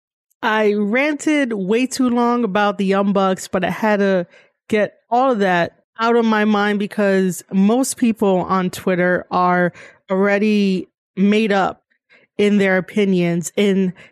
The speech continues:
their facts, and whatever you tell them, whatever you say, it really doesn't matter. It goes over their head. If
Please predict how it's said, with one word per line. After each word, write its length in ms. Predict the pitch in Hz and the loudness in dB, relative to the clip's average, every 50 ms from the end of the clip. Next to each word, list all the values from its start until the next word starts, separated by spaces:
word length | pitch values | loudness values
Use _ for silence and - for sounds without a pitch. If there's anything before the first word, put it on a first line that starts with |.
| _ - | _ -8
their 480 | 196 180 202 196 196 196 196 196 190 | -4 -2 0 0 2 2 0 0 -2
facts, 720 | 190 - - - 226 208 196 185 185 - - - - - | -4 -6 -6 -4 -2 0 0 0 -2 -4 -6 -8 -8 -4
and 340 | - 208 208 196 196 190 190 | -2 0 0 2 0 0 -2
whatever 480 | - - 202 190 220 220 226 226 226 247 | -2 -2 0 0 2 0 0 0 0 0
you 280 | 240 214 214 214 220 | 2 2 2 2 0
tell 340 | - - - 226 208 208 208 | -2 -4 -4 -2 -2 0 0
them, 340 | 196 214 208 202 196 202 190 - - - - - - | 0 -2 0 0 0 -2 -4 -6 -10 -20 -18 -8 -4
whatever 340 | 196 196 202 214 220 202 233 | -2 0 0 0 0 0 0
you 680 | 233 220 214 208 214 214 220 214 208 202 196 - - _ _ - | 0 2 2 2 2 2 2 2 0 0 -2 -4 -8 _ _ -12
say, 460 | - - - - 208 202 196 196 185 | -10 -6 -4 -2 0 2 2 2 2
it 60 | 190 | 2
really 220 | 185 202 208 208 | 0 0 0 -2
doesn't 280 | 202 196 190 180 190 190 | -2 -2 -2 -2 0 0
matter. 300 | 185 185 185 185 190 185 | 0 0 0 0 0 0
It 60 | 190 | 0
goes 200 | 175 190 180 - | 0 -2 -2 -2
over 200 | - 202 185 190 | -2 -2 0 0
their 140 | 185 185 185 | 0 -2 -2
head. 320 | 165 170 185 185 185 185 190 | -2 0 0 0 0 -2 -2
If 280 | - 202 190 180 - | -2 0 0 -2 -4